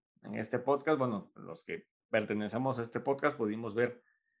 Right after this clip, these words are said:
las carreras en YouTube y nos regalaron un muy buen espectáculo, los hermanos, los gemelos Van Rankin, Alan y Elliot volvieron a ganar. Ellos venían igual con victorias consecutivas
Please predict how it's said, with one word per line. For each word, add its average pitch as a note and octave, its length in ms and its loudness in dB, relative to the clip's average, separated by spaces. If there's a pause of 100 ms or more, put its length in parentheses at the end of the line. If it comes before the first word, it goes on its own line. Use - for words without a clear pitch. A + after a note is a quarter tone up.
(200)
las C3 180 4
carreras B2+ 340 4
en C#3 100 0
YouTube E3+ 420 4
y E3 100 2
nos D#3 160 6
regalaron C#3 460 6
un C#3+ 160 -2
muy C#3+ 320 8
buen B2+ 240 4
espectáculo, E3 880 6 (500)
los A2+ 240 4
hermanos, B2 880 2
los A2 160 -4
gemelos C3+ 400 6
Van A#2+ 200 2
Rankin, D3+ 500 2
Alan C#3+ 340 6
y B2+ 160 6
Elliot E3 460 6
volvieron B2 560 4
a A#2+ 80 4
ganar. C3+ 420 6
Ellos C#3 240 4
venían C3 380 0
igual B2+ 300 6
con A#2+ 180 -4
victorias B2+ 380 4
consecutivas C#3 840 6